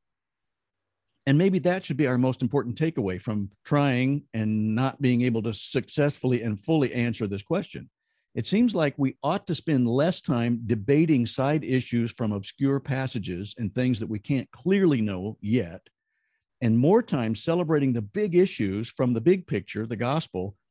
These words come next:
especially the atoning work of Jesus accomplished through his death and resurrection,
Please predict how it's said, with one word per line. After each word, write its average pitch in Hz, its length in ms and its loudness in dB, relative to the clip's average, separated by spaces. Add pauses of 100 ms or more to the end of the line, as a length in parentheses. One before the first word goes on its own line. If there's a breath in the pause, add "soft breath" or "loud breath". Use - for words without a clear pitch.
(160)
especially 120 600 -4
the 110 160 -2
atoning 151 480 -2
work 123 200 -2
of 95 100 -8
Jesus 117 560 -4 (120)
accomplished 127 640 -4
through 117 120 -2
his 120 160 -2
death 92 280 -6
and 98 100 -6
resurrection, 110 640 -8